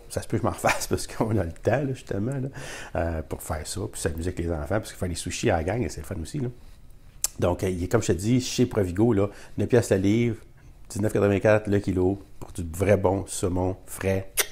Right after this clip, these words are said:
Super, c'est chez Provigo. Aussi, chez Provigo, ben, il y a les côtes de dos. Les côtes de dos, tu veux faire des spiribes, euh, tu veux faire bouillir ça, ben, faire une petite marinade, t'as faire tes côtes levées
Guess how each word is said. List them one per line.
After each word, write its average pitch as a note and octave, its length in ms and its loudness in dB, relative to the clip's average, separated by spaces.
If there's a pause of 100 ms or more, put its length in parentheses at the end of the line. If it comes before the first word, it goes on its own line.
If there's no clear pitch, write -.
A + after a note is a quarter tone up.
(220)
Super, - 420 -6 (260)
c'est - 140 -14
chez - 160 -8
Provigo. - 340 -12 (640)
Aussi, F#3 400 2
chez C3 140 4
Provigo, B2 360 0
ben, C3 80 8
il B2 60 8
y A#2+ 40 8
a - 20 6
les C#3+ 120 4
côtes - 240 -2
de G#2 80 0
dos. - 160 -4 (100)
Les G#2 100 -6
côtes C3+ 260 -2
de A2 120 2
dos, G2 380 0 (760)
tu - 80 -12
veux - 60 -12
faire F#2 120 0
des F2 80 -2
spiribes, G#2 880 2
euh, E2 200 -2
tu - 140 -8
veux - 60 -8
faire F2 140 -2
bouillir E2 400 -4
ça, G2 240 2
ben, F#2 120 2
faire E2+ 160 -4
une E2 60 -6
petite - 240 -10
marinade, F#2 540 0
t'as F2 80 -2
faire F#2 260 -2
tes E2 140 -6
côtes - 340 -2
levées F2 400 -4